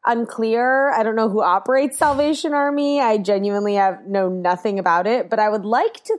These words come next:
think that more people need it. So, like,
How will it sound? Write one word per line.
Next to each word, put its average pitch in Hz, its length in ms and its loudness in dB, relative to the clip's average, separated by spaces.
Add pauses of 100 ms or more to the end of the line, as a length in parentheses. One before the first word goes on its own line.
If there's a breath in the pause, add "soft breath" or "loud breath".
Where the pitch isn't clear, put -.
think 175 460 -4 (720)
that 202 500 -2 (360)
more 247 560 2
people 226 1080 0 (140)
need 220 680 0
it. 294 440 0 (360)
So, 247 480 0
like, 208 440 0